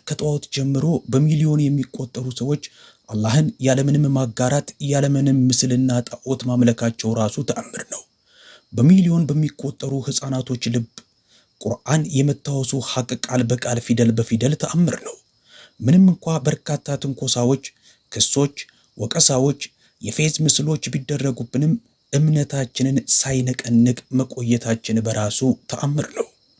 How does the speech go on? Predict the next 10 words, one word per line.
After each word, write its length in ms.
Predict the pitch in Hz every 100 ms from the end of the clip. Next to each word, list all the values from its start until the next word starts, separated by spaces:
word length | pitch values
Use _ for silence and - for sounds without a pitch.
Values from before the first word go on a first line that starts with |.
| _ _ _ _ _ _ _ _ _ _ _ _ _ _ _ _ _
ስናጠቃልለው 880 | - 123 170 208 - 160 147 135 165 185 - 127
መታወቅ 420 | 127 - 175 180
ያለበት 560 | 160 151 147 127 156 165 - -
ሼህ 300 | - 156 156 147 -
አስራር 420 | 143 - 143 131 123
ረሺድ 360 | 127 120 156 - -
መርዙን 500 | 135 131 110 117 143
አልጠጣውም። 500 | - - - - - _ _ _ - - -
ምክንያቱም 540 | 123 147 185 175 170 160
እውነተኛ 500 | - 147 - 143